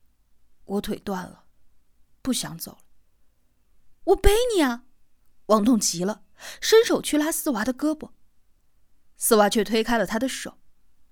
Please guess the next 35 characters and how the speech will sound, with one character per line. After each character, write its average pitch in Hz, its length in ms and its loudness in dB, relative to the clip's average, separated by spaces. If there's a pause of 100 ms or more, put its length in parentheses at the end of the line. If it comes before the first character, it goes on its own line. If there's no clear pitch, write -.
(260)
一 214 100 -2
挺 170 260 -8
腰， 185 240 -10 (560)
上 427 240 2
半 294 120 4
身 330 240 -2
钻 392 220 -2
进 415 180 -2
了 302 60 2
母 190 180 -2
蛇 214 200 -6
血 - 200 -4
淋 294 160 2
淋 285 120 0
的 302 100 -4
肚 349 260 -4
子 - 220 -10
里。 - 80 -20 (1080)
这 226 120 6
个 202 80 0
动 196 220 -2
作 185 160 -8
牵 226 260 -4
动 208 140 -4
了 160 80 -6
伤 214 260 -8
腿， - 220 -18 (560)
他 - 140 2
的 466 100 0
脸 262 260 -2
疼 - 240 -12
得 240 80 -4
变 311 220 -4
形 - 300 -10
了。 196 200 -18